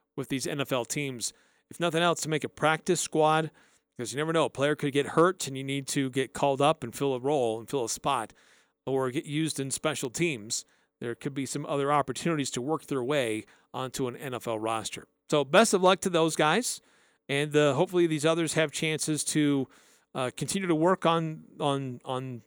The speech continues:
their skills, on their tape, and to stay connected and, and keep conversations going. And hopefully something else shakes loose, 'cause you never know. Somebody could get hurt, a contract dispute,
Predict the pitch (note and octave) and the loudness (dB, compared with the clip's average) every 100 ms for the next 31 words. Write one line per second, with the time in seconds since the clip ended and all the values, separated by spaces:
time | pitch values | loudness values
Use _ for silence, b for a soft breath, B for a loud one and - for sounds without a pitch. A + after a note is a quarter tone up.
0 | - B2 G#2+ - G3 G#3 G#3 C#3+ B2+ G#2+ | -4 -2 -2 6 6 8 4 0 -6 -8
1 | G2+ F#3 G3 F#3+ - b b b b - | -2 2 2 2 -10 b b b b -8
2 | B2 B2 A#2+ C3+ B2 B2 C3 _ - - | -6 -6 -6 -4 -2 -4 -6 _ -18 -10
3 | - E3+ E3 D3 D3 D3 D#3 F3+ D#3+ C#3 | -4 0 0 -2 -4 -2 0 -2 -2 -4
4 | C#3 B2 A#2+ - F3 - E3 D#3+ D3 E3+ | -6 -8 -10 -8 -8 -2 -2 0 2 2
5 | E3 D#3+ C3+ D3 F3+ C#3+ A#2+ C#3 b b | 2 -2 -2 2 4 4 -2 -8 b b
6 | b b _ - B2+ C3+ C3+ B2 D3+ C#3+ | b b _ -12 -8 -8 -4 -2 -2 -2
7 | C#3 E3 C#3 C#3 C#3+ C3 - D3 - C#3+ | 0 0 -2 -2 -2 0 0 0 0 0
8 | E3 F#3 - - - B2+ D#3 F3+ A#2+ - | 2 0 -2 -6 -6 -4 -2 -2 -2 -4
9 | C3 C3+ C3 B2 G#2+ A2+ - G#3 F#3 - | -4 -4 -6 -10 -8 -8 -4 -4 -4 -10
10 | - B2 G#2 C#3+ D#3 - E3+ D#3+ D3 - | -8 -8 -4 -4 -2 2 2 2 -2 -4
11 | - G3 F#3+ - | -2 -4 -4 -10